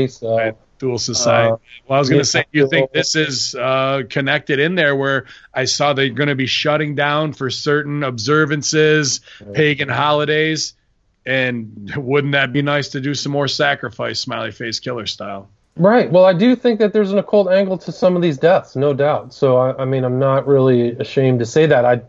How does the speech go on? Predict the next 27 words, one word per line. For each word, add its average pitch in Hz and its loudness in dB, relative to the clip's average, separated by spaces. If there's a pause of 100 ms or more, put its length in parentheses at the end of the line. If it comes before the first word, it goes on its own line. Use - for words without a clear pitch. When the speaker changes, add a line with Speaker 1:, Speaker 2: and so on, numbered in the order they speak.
Speaker 2:
I, 123 -2 (180)
cult-related 143 0
stuff, 139 -2 (160)
per-, 143 -4
perhaps, 135 -4
but, 123 -2 (120)
um, 117 -2 (800)
whether 156 6
there 143 6
is 123 0
an 131 -2
overt 131 2
things, 165 2
I 160 4
mean, 151 2
I 147 2
go 160 2
into 156 -6
Peter 143 -2
Christopherson 131 -4 (260)
in 120 -6
the, 113 -6 (200)
in 113 -4
the 113 -4
movie, 127 2 (340)
who 135 4
Speaker 1:
Mm-hmm. 113 -4